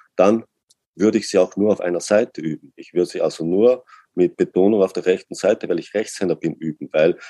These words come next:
ich würde mir ja mehr oder weniger Trainingszeit rauben, wenn ich sie auf meiner schwachen Seite übe. Für meine körperliche Ausgeglichenheit ist aber sehr wohl wichtig, dass ich auf beiden Seiten übe.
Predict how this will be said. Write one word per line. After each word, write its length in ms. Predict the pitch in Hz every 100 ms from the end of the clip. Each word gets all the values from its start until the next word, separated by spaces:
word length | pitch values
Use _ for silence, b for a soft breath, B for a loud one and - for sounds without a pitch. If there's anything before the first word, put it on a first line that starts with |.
| B _
ich 240 | 90 - 90
würde 420 | 101 104 92 90
mir 340 | - 92 98 92
ja 260 | 85 90 87
mehr 340 | 82 82 -
oder 200 | 87 80
weniger 520 | 85 101 - 90 85 _ _ _ _
Trainingszeit 920 | - 90 113 139 143 - 107 107 107 _ _ _ _ _ _ _ _ -
rauben, 480 | - 87 107 117 104
wenn 120 | 101
ich 140 | 101
sie 80 | -
auf 120 | 92
meiner 120 | 95 95
schwachen 380 | - 95 -
Seite 400 | 90 104 87 -
übe. 380 | 80 73 - 64 _ _
Für 220 | - 107
meine 380 | 117 92 98 92 _ _ -
körperliche 560 | 101 120 113 87 78
Ausgeglichenheit 760 | 110 - - - 80 - 82 73
ist 120 | -
aber 100 | 92
sehr 180 | 92 85
wohl 200 | 104 101
wichtig, 280 | - - -
dass 220 | 98 -
ich 80 | 98
auf 160 | -
beiden 260 | - 80 87
Seiten 380 | - 80 - -
übe. 300 | 107 -